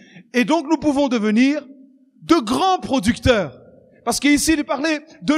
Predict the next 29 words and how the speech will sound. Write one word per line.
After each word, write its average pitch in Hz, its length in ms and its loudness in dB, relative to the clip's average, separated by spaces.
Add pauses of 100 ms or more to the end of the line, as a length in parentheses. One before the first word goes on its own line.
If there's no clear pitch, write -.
(140)
nombreux 359 440 0
fruits, 196 440 -4 (420)
de 294 200 0
bons 339 520 -2
fruits. 208 480 -8 (400)
Vous 143 60 -10
voyez, 247 240 0
c'est - 120 -8
au 220 80 -4
pluriel, 240 520 -2
c'est 151 120 -16
pas 233 140 -2
juste 208 220 -6
au 208 40 -10
singulier. 226 440 -4 (260)
Nous 196 80 -8
sommes 254 160 0
appelés 269 220 2
à 269 40 2
devenir 277 240 -2
des 285 120 -4
grands 262 240 -4
producteurs. 294 840 -2 (2250)
Des 262 200 -4
grands 269 480 0
producteurs 214 800 -2 (400)
de 220 140 -4
bons 262 320 2
fruits. 202 500 -2